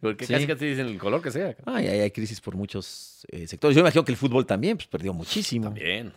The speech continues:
Speaker 1: Sí,
Speaker 2: No,
Speaker 1: el otro
Speaker 2: la,
Speaker 1: decía
Speaker 2: la
Speaker 1: Miquel,
Speaker 2: industria del fútbol,
Speaker 1: este,
Speaker 2: digo,
Speaker 1: ahí
Speaker 2: mm.
Speaker 1: Miquel Arreola habló de lo que perdió en pandemia la Liga M X,
Speaker 2: Pues
Speaker 1: ¿no?
Speaker 2: imagínate
Speaker 1: Fue
Speaker 2: nada
Speaker 1: un
Speaker 2: más.
Speaker 1: treinta y cinco por ciento de, de, de,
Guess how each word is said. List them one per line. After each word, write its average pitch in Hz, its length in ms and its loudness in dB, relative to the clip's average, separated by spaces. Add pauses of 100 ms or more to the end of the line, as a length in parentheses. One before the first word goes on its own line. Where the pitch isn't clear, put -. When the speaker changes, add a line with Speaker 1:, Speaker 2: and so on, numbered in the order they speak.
(100)
Speaker 1:
Sí, 117 80 -12
Speaker 2:
No, 98 80 -4
Speaker 1:
el 117 60 0
otro 98 100 -2
Speaker 2:
la, 90 60 -2
Speaker 1:
decía 82 140 0
Speaker 2:
la 95 40 -2
Speaker 1:
Miquel, 90 200 -2
Speaker 2:
industria 123 200 4
del 117 80 6
fútbol, 107 380 4
Speaker 1:
este, 220 180 0
Speaker 2:
digo, 104 380 2 (160)
Speaker 1:
ahí 80 160 -2
Speaker 2:
mm. - 20 0
Speaker 1:
Miquel 87 280 -4
Arreola 85 280 -2
habló 80 240 -4
de 87 80 -2
lo 73 140 -8
que - 100 -20
perdió 78 320 -8
en 76 80 -10
pandemia 76 840 -8
la 69 160 -16
Liga 76 340 -10
M 80 140 -10
X, - 420 -16
Speaker 2:
Pues - 120 -16
Speaker 1:
¿no? - 80 -14
Speaker 2:
imagínate 90 440 -12
Speaker 1:
Fue 80 100 -10
Speaker 2:
nada 80 120 -8
Speaker 1:
un 92 80 -6
Speaker 2:
más. 123 240 -4 (240)
Speaker 1:
treinta 73 200 -10
y - 40 -10
cinco - 220 -16
por - 120 -14
ciento 76 300 -10
de, 67 180 -12 (480)
de, 76 220 -12
de, 58 340 -20